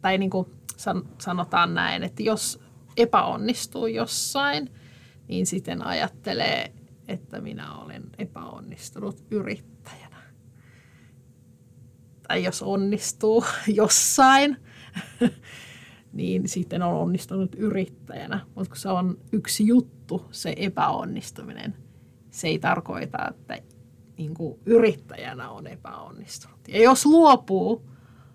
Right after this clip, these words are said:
luovuttaa tän epäonnistumisen kohdalla,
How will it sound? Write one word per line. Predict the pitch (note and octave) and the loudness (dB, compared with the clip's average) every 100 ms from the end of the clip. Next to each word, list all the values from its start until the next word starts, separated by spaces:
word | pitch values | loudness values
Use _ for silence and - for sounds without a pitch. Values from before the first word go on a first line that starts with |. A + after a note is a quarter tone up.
| - | 4
luovuttaa | C#4 A#3 F#3+ G3 - - C#4+ A#3+ G3 A#3+ C4 - | 8 8 6 0 -4 4 8 10 10 8 4 0
tän | - G#3+ F#3 - - - | 4 4 2 -8 -12 -4
epäonnistumisen | G3 - - - G3+ - - F#3 - G3 | -4 0 -2 0 -4 -6 -8 -8 -6 -6
kohdalla, | G3 G3 A3 A3 A#3 B3 C#4+ | -8 -10 -4 0 0 2 -2